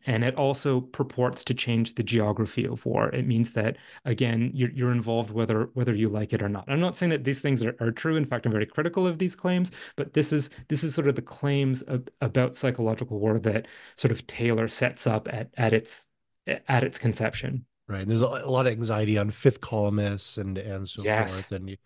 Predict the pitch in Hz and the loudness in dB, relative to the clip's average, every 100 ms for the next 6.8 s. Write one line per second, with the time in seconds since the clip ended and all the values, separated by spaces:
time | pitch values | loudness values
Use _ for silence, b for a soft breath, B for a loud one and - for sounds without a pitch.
0 | _ _ 120 143 151 139 131 123 131 120 | _ _ 0 2 2 4 4 2 2 2
1 | 110 110 110 110 - 104 110 107 104 101 | 2 0 0 0 2 2 2 2 2 0
2 | - _ _ _ _ - 104 101 - 110 | -4 _ _ _ _ -4 -2 -4 -4 -2
3 | 95 95 107 110 123 - 175 156 - _ | 0 0 2 2 2 0 -2 -2 -12 _
4 | _ _ _ _ - 110 101 101 104 107 | _ _ _ _ -2 0 2 2 2 2
5 | 107 - 113 107 113 110 113 110 110 107 | 2 2 2 4 2 2 2 4 4 2
6 | 104 95 104 104 101 - 110 101 | 2 2 0 0 -2 -4 -4 -6